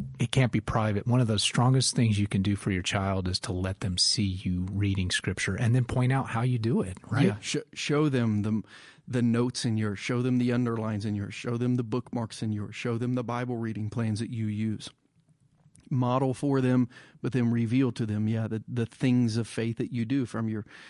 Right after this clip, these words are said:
Speaker 2: from your Scripture to your prayer journals to your memory verses. Yeah, you gotta, you gotta share, you gotta share all that. It's a, it's, it's learned. Uh, Christianity is much more caught than taught,
Speaker 1: Mm-hmm.
Speaker 2: right? So you, you've got to help other people, uh, especially your kids, grandkids,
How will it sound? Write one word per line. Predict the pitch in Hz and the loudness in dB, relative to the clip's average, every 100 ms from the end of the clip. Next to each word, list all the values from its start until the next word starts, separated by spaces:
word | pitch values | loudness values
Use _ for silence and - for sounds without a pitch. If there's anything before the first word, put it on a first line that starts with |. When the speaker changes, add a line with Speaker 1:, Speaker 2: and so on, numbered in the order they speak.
| - - | -20 -2
Speaker 2:
from | 151 135 | 2 4
your | 113 | 2
Scripture | - 156 - 147 | 0 -2 0 -2
to | 127 131 | 0 0
your | 113 | -2
prayer | - 131 131 113 | -2 -2 0 0
journals | 120 120 113 | 0 0 -2
to | - | -4
your | 113 | -2
memory | 107 110 110 | 0 0 -2
verses. | 104 107 107 104 | -2 -4 -4 -6
Yeah, | 101 | -6
you | 101 | -4
gotta, | 113 117 | -2 0
you | 123 | 0
gotta | 135 | 0
share, | 120 143 131 117 | 0 -2 -2 -4
you | 127 | -2
gotta | 139 | -2
share | 135 151 139 | 0 -2 -2
all | 147 | -2
that. | 104 104 | -4 -6
It's | 120 | -4
a, | 117 - - - - | -4 -6 -16 -20 -4
it's, | 139 - - | -4 -4 -4
it's | 143 135 127 | 0 0 2
learned. | 139 120 95 - - | 0 0 -2 -8 -6
Uh, | 120 | -4
Christianity | 113 143 - 139 127 127 120 | -2 -2 0 0 2 2 0
is | 107 | 0
much | 120 117 | -2 -2
more | 120 113 | -4 -4
caught | - - 117 - 123 | -6 -6 -6 -6 -4
than | 120 107 | -2 -4
taught, | - 104 101 - - 107 | -4 -4 -4 -8 -12 -4
Speaker 1:
Mm-hmm. | 95 | -2
Speaker 2:
right? | 113 113 104 | 0 0 -2
So | 120 | -2
you, | 110 104 - | -2 -4 -6
you've | 120 104 117 | -8 -6 -2
got | 110 78 | -4 -4
to | - 117 104 - - _ | -4 -4 -4 -12 -20 _
help | - 120 - - | -4 -4 -4 -4
other | 127 123 117 | -2 0 -2
people, | - 120 113 113 107 - - | -2 -4 -2 -4 -6 -8 -8
uh, | 107 107 76 - | -4 -4 -6 -10
especially | - 135 - 131 | -4 -4 -2 -2
your | 113 | -2
kids, | - 120 120 - | -2 -2 -2 -4
grandkids, | 123 117 120 113 | -4 -2 -2 -4